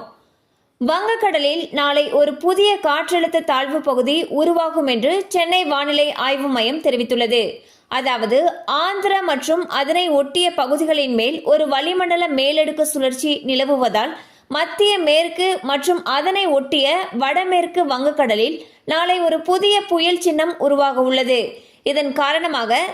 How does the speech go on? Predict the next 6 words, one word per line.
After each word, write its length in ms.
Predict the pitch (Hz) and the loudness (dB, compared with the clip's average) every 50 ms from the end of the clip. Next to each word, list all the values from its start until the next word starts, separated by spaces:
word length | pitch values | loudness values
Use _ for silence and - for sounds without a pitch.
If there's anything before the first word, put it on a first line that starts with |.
| - - - | -10 -10 -4
தமிழகம், 720 | - 277 277 285 302 294 285 247 254 254 277 339 - - - | -4 -2 -2 0 0 0 0 0 0 -2 -2 -4 -10 -10 -2
புதுச்சேரி 720 | - 294 262 330 311 - - 330 294 277 277 302 330 - - | 0 0 0 0 -2 0 2 2 2 2 2 -2 -4 -4 -4
மற்றும் 380 | 277 294 277 294 349 330 311 | -4 -4 0 0 -2 -2 -2
காரைக்கால் 600 | 311 311 285 294 311 339 359 349 349 349 349 339 | -2 -2 -2 0 0 -2 -2 -2 0 0 0 2
ஆகிய 300 | 320 277 262 240 247 233 | 2 0 0 0 -2 -2
பகுதிகளில் 640 | 247 254 233 247 262 285 269 254 233 240 311 349 - | 0 -2 -2 0 0 0 0 2 2 0 0 -2 -8